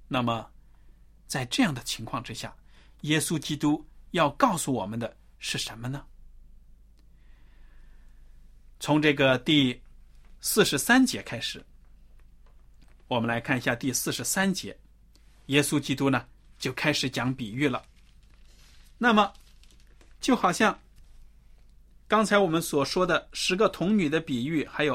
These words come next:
按财受托的比喻，万民受审判的比喻，耶稣基督呢，就讲到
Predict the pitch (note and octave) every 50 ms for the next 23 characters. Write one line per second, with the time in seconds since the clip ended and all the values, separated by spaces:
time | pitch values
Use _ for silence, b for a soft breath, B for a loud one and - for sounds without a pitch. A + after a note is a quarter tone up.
0 | - - A3+ G#3+ F3 D3+ C#3+ - D3 C#3 D3 - - A3+ F#3+ D3 - - - B3
1 | A#3 G3 - - G#2+ G2+ A2+ B2+ A#2+ - - - - - - F3 F#3 E3 C#3 C3+
2 | C3 C3 C#3+ D3 - A#3+ G3+ - - B2+ A2 - - G3 D#3 C3 - - F2+ G#2
3 | A#2 A#2+ - - - - - b b b b b b b b b G3 A#3+ A#3+ -
4 | - A#3 F#3 - G#3 F#3 F#3 G3 F#3+ F3 E3 - b b b b b b - G3
5 | F#3 F3+ - B2 B2 B2+ D#3 C#3+ - -